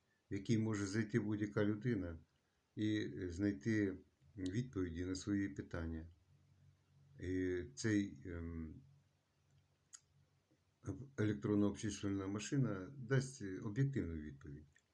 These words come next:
Ну, наприклад, вона, е, з часом проникне у всі щілини, де знаходяться і ховаються людські знання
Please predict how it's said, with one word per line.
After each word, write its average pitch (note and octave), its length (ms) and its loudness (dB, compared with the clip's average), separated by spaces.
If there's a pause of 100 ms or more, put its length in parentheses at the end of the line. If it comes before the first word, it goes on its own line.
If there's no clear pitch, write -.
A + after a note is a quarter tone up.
(540)
Ну, C4 180 0
наприклад, G2 600 -2 (760)
вона, F#2 520 -2 (240)
е, D#2+ 340 -10
з - 160 -10
часом F#2 640 0 (1800)
проникне G2+ 920 0 (1300)
у A2 80 -2
всі C3+ 280 2
щілини, F#2+ 720 2 (800)
де F#2 460 2 (840)
знаходяться F2+ 720 0
і E2+ 80 -4
ховаються F2+ 720 0
людські G2 380 -4
знання A2+ 420 4